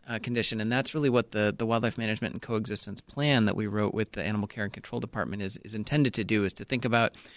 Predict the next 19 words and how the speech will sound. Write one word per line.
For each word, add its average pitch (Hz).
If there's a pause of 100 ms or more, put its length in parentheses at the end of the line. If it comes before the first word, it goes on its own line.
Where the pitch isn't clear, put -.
(180)
how 180
can 202
we, 147
how 151
can 180
we 135
first 120
think 113
about 104
ways 107
that 101
we 101
can 95
coexist 110
with -
these 101
different -
species, 104
which 98